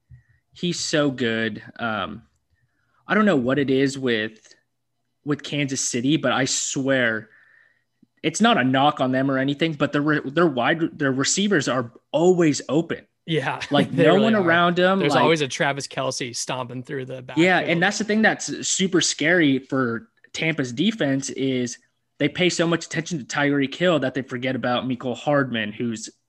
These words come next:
Speaker 1: also very, very fast. You forget about Travis Kelce, who's,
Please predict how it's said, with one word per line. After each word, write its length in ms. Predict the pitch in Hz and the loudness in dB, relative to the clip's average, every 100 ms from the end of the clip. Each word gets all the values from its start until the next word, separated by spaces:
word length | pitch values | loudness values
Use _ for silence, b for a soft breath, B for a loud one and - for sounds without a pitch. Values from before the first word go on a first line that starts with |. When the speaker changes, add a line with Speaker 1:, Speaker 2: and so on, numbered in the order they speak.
| - | -4
Speaker 1:
also 360 | 139 156 - 117 | -2 0 0 -4
very, 320 | 107 135 131 | -2 -2 -2
very 180 | 120 110 | -2 -4
fast. 540 | - 104 107 - - b b b b b _ | -4 -4 -4 -6 -14 b b b b b _
You 80 | 143 | -6
forget 280 | 135 135 139 | -4 0 0
about 240 | 127 135 | 0 -2
Travis 300 | - 139 131 | -2 -2 -2
Kelce, 440 | - 160 143 135 120 | -2 0 0 0 -2
who's, 340 | 123 113 - | -2 -4 -8